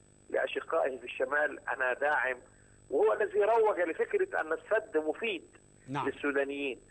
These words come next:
Speaker 2: مم.
Speaker 1: في المياه والكهرباء،
Speaker 2: مم.
Speaker 1: وجعل نفسه طرفاً مع إثيوبيا في مواجهة مصر. هذا الوضع كان مستغرباً. طول عمرنا شركاء في المياه ولنا موقف موحد.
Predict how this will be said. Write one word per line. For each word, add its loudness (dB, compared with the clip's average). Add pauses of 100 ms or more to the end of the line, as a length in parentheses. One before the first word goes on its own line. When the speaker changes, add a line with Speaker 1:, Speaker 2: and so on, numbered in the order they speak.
(200)
Speaker 2:
مم. -18
Speaker 1:
في -2
المياه 0
والكهرباء، 0 (180)
Speaker 2:
مم. -20 (280)
Speaker 1:
وجعل 0
نفسه 0
طرفاً 2
مع 0
إثيوبيا -2 (360)
في -2
مواجهة 0
مصر. -4 (880)
هذا 0
الوضع 0
كان -2
مستغرباً. -2 (720)
طول 4
عمرنا 0
شركاء 0
في -8
المياه 0 (340)
ولنا 0
موقف -4
موحد. 0